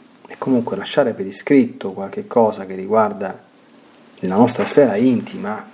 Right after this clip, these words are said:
ma non va bene, no? Cioè, se Santa Madre Chiesa ha stabilito che la confessione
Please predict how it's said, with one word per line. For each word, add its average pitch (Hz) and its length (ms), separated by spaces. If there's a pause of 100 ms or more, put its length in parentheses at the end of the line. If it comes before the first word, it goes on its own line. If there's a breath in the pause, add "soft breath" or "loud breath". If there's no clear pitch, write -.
(140)
ma 147 80
non 156 140
va 127 140
bene, 117 380
no? 104 300
Cioè, - 160
se 113 100
Santa 151 360
Madre 117 300
Chiesa 110 640 (960 loud breath)
ha - 140
stabilito 117 720
che 98 80
la 101 100
confessione 104 1000